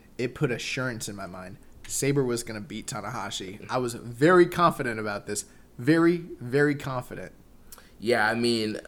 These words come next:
Speaker 2: to me, at the point, you know, when Sabre knocked out Ibushi, I was like, "Well, he's going to the fi-, he's, <laughs> he's going to the finals again." Uh,
Speaker 1: Bro, we, I made some bold proclamations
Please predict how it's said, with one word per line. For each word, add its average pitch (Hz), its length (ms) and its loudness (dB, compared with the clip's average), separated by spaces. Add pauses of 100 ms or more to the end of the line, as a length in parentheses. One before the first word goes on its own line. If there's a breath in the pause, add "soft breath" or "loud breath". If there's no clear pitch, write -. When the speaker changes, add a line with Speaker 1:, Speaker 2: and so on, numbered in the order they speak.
(420)
Speaker 2:
to 143 100 -4
me, 143 320 2
at 98 160 0
the 110 80 -8
point, - 320 -4
you 117 60 -2
know, 110 120 0
when 110 160 -2
Sabre 139 320 2
knocked 113 300 2
out 104 100 2
Ibushi, 98 500 -4
I 95 60 0
was 92 140 -6
like, 90 340 -6
"Well, - 300 -4 (100)
he's 95 200 -14
going - 240 -2
to 180 80 2
the 208 40 2
fi-, - 300 10
he's, 139 120 0 (240)
<laughs> - 220 8
he's 131 120 2
going 135 200 6
to 135 80 8
the 131 60 6
finals 156 400 10
again." 214 360 8 (800 loud breath)
Uh, 92 520 -2
Speaker 1:
Bro, 160 240 8
we, 147 160 6 (100)
I 175 100 12
made 208 220 2
some 143 320 -2
bold 165 420 4 (120)
proclamations 143 880 -2